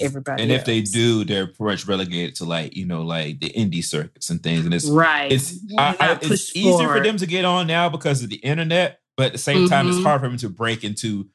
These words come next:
Speaker 2: the mainstream because of the internet, because the mainstream has
Speaker 1: Right.
Speaker 2: sort of kind of shrunk and collapsed,
Speaker 1: Yep.
Speaker 2: you know, to a certain degree. Like, you know, we used to be the same twelve songs in every station. Now it's more like the tw-, same eight.
Speaker 1: Yeah.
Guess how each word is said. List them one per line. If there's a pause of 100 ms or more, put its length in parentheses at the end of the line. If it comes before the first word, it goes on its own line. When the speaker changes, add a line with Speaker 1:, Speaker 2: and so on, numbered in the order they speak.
(120)
Speaker 2:
the
mainstream
because
of
the
internet,
because
the
mainstream
has
Speaker 1:
Right. (120)
Speaker 2:
sort
of
kind
of
shrunk
and
collapsed, (840)
Speaker 1:
Yep.
Speaker 2:
you
know,
to
a
certain
degree.
Like,
you
know, (340)
we
used
to
be
the
same
twelve
songs
in
every
station.
Now
it's
more
like
the
tw-,
same (100)
eight. (460)
Speaker 1:
Yeah.